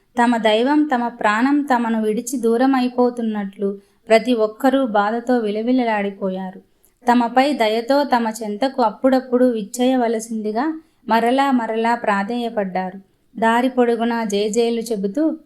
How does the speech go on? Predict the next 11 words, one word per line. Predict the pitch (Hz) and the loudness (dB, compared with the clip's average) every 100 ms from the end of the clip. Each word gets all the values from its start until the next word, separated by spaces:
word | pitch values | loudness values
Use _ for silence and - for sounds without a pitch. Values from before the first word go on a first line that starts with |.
| - | -6
అడవి | 214 240 269 | -2 0 2
దాటించి | 233 220 220 208 196 214 208 | 2 2 0 -6 -6 -6 -4
నగరం | 196 202 233 254 254 | -4 -2 2 2 2
వరకు | 220 214 214 233 208 - _ - | 0 -2 -4 -4 -4 -8 _ 0
ఆయనను | 220 240 247 233 | 2 2 0 0
సాగనంపి, | 226 220 202 226 254 233 220 262 | -4 -2 0 2 2 0 -4 -4
బస్సు | 220 202 - 294 | 0 -2 0 0
ఎక్కించి, | 277 - 240 226 214 226 214 - - - | 0 -2 -4 -4 -4 -6 -8 -12 -20 -2
కన్నీటితో | 247 240 262 285 277 269 247 | 2 4 4 2 -2 0 0
వీడ్కోలు | 226 226 233 240 233 233 | 2 -2 -2 -2 0 -2
చెప్పారు. | 233 214 - 196 185 | -6 -8 -4 -4 -4